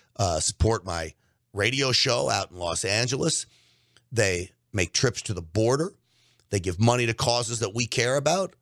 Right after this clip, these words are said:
And by and large, they're helping American patriots secure their financial future, protect their nest egg. I call it a portfolio protection maneuver for a reason, because gold has stood the test of time there. You got China buying up gold.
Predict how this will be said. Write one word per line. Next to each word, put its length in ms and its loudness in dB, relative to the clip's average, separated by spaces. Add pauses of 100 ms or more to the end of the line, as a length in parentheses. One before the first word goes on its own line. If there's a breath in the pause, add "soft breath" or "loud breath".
(380)
And 300 0
by 180 4
and 140 0
large, 680 0 (640)
they're 140 4
helping 680 0 (480)
American 460 2
patriots 520 0
secure 400 2
their 160 2
financial 640 0 (100)
future, 380 2
protect 460 0
their 120 0
nest 280 -2
egg. 160 -4
I 80 0
call 260 0
it 80 0
a 20 -2
portfolio 680 2
protection 520 -2
maneuver 540 2 (380 loud breath)
for 180 2
a 80 2
reason, 380 0
because 260 -4
gold 380 2
has 120 2
stood 260 0
the 60 -4
test 340 0
of 100 -16
time 420 0
there. 180 -10 (320 loud breath)
You 80 -4
got 140 2
China 380 2
buying 320 0
up 160 -2
gold. 400 2